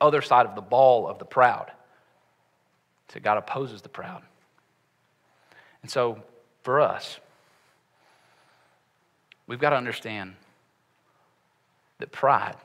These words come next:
seeing myself higher than everybody else, and it will lead to the destruction. Destruction of my marriage relationship,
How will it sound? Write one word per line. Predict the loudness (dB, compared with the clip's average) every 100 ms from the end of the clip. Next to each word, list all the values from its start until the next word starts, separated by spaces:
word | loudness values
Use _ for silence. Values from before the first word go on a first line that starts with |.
| _ _ _ _ -20
seeing | -16 -12 -10 -4
myself | -4 -4 -10 -10 -16 -20 _
higher | -8 -4 -4
than | -6
everybody | -10 -6 -6 -6 -8
else, | -14 -20 -20 _ _ _ _ _ _ _ _ _ _ _ _ _ _ _ _
and | -14
it |
will | -6 -4
lead | -4 -6
to | -12
the |
destruction. | -14 -4 -4 -4 -12 -16 _ _ _ -16
Destruction | -4 -4 -4
of | -8
my | -8
marriage | -2 -2 -2
relationship, | -4 -4 -6 -10 -10 -12